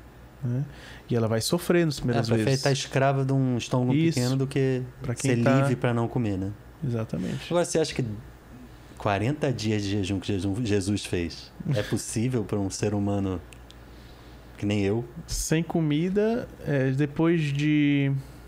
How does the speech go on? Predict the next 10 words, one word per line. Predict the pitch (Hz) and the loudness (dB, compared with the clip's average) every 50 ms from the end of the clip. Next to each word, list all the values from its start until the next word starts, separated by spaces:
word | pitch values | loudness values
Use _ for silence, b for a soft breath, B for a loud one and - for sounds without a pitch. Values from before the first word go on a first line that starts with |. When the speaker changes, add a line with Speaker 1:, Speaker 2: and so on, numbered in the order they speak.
| B B B B B - - - - - - - - - - - - - - - - | B B B B B -20 -20 -20 -20 -20 -20 -20 -20 -20 -20 -20 -20 -20 -20 -20 -14
Speaker 1:
cinco | - - - - - - 165 170 180 185 185 - 156 | -10 -10 -8 -8 -4 -2 0 0 2 0 0 0 -2
a | 143 | -2
sete | - - 143 139 139 - 135 | 0 0 0 0 0 -2 -2
dias | 131 131 135 139 143 160 | 0 0 0 0 0 0
você | 156 147 - - 147 | -2 -4 -2 -2 -4
tem | 139 - 139 135 135 135 135 135 131 131 | -2 0 0 0 2 0 0 0 0 -2
male-, | - 131 131 127 123 120 127 135 139 143 139 | -2 -2 -2 -2 -2 0 0 0 -2 -2 -2
alguns | 123 120 131 147 151 143 | -2 0 0 0 0 0
malefícios, | 147 143 143 147 143 143 - 117 110 - - - 120 120 | 0 2 2 0 -2 -2 -2 -4 -2 -2 -4 -4 -2 -2
né? | 123 127 139 156 | -2 -2 -2 -4